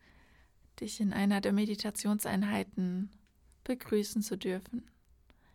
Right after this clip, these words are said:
Ich wünsche dir ganz viel Freude, ganz viel Ruhe für diese Zeit und dass du dich ein bisschen mehr mit deinem Körper verbinden kannst, ein bisschen mehr zur Ruhe kommen kannst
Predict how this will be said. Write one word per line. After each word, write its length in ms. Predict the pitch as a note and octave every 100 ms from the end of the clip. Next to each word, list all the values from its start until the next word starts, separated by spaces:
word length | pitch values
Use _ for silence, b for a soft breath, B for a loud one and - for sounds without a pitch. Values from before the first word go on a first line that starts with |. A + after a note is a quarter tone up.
| b b
Ich 140 | -
wünsche 220 | A3 G3+ -
dir 160 | F#3+
ganz 240 | F#3+ G3 -
viel 120 | G3+
Freude, 840 | - - G3 G3+ G3+ G#3 G3 G3+ - b b b b b b b
ganz 260 | - A3 A3+
viel 160 | A3 G#3
Ruhe 380 | G#3 A3+ A3+
für 160 | A3 G#3+
diese 340 | G3+ G3 F#3+
Zeit 840 | F#3 - G3 G3 G3 G3 - - - _ _ _ _ _ _ b b b b b b b b b b b b b b
und 140 | b A3+
dass 160 | A3
du 100 | G#3+
dich 300 | G#3 G3+ -
ein 100 | G#3+
bisschen 380 | G#3 G#3+ - G#3+
mehr 240 | A3 A3
mit 160 | G#3+ G#3+
deinem 220 | G#3 G#3
Körper 340 | G#3+ G#3+ G#3+ G#3
verbinden 520 | G#3 - G3+ F#3+ G3
kannst, 840 | - G3+ F#3+ F#3+ - - - - - -
ein 160 | G#3
bisschen 400 | G3+ G#3 - G3+
mehr 480 | F#3+ G3 G3 G3 G3+ G3+ B B B
zur 200 | - A3
Ruhe 300 | G#3+ G#3+ A3
kommen 360 | G#3+ G#3 F#3+ F#3
kannst 760 | - G3 F#3+ G3 - - -